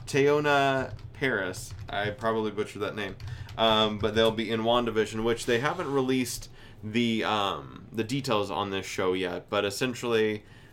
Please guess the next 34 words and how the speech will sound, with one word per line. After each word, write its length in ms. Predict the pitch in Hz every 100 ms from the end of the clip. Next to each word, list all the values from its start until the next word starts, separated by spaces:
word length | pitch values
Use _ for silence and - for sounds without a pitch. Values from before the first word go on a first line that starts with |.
| -
uh, 240 | 107 104 92
it 180 | 113 113
is 220 | 123 117
not 400 | 113 139 151 -
a 140 | 117
prequel, 560 | 113 - 135 - 90 92
so 180 | - 107
it 80 |
is 440 | 104 123 127 110 - - - - - - -
Wanda, 680 | 101 117 135 135 120 101 110
Scarlet 440 | 113 - 123 120 101
Witch, 380 | 113 110 - 110
dealing 460 | 98 120 123 113 107
with 680 | 107 101 101 98 - - - - - - - -
potentially 440 | 120 120 110 123
the 160 | 107 107
death 380 | 90 98 104 -
of 100 | 143
Vision 480 | 139 151 170 175 170 - - - -
and 720 | 107 107 107 104 101 90 69 - - - - -
all 200 | 117 113
of 100 | 104
that, 240 | 113 95
which 180 | 113 110
I 120 | 123
imagine 640 | 117 131 147 135 127 110 107 - - -
the 100 | 123
WandaVision 840 | 110 117 127 120 107 110 104 107
is 140 | 101 92
also 680 | - 110 107 117 107 101 85
a 160 | 101
play 300 | 98 - 117
on 280 | 107 101 98
words 640 | 101 110 101 98 92 -